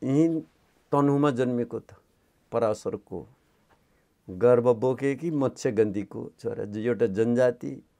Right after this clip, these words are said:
मत्स्यगन्धी, अर्को बाहुन जाति।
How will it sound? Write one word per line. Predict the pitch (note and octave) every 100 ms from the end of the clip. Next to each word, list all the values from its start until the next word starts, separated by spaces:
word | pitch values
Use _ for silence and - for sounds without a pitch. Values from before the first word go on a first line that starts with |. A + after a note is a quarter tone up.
| _ _ _ _ _ _ -
मत्स्यगन्धी, | A#2+ - C3 C3 C#3
अर्को | D3+ A#2+ F#2+ A#2
बाहुन | A#2+ C3+ C3
जाति। | B2 - _